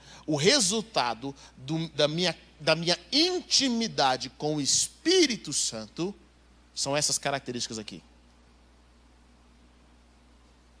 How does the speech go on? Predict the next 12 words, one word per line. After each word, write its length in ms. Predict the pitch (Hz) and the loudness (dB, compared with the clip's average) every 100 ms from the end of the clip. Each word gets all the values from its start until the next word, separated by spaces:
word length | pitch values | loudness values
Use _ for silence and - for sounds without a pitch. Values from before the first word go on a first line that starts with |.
| - - - - - _ - - - | -20 -20 -20 -20 -20 _ -20 -20 -4
Como 220 | 185 214 | -2 0
que 60 | - | 2
você 100 | 240 | 4
sabe 240 | 247 220 | 6 6
que 80 | 220 | 4
alguém 180 | 208 220 | 0 0
tá 120 | 220 | 0
caminhando 300 | 214 214 214 | 0 0 0
com 80 | 208 | -2
o 20 | |
Espírito 320 | - 226 202 | -2 -2 0
Santo? 360 | 220 190 117 | 2 2 0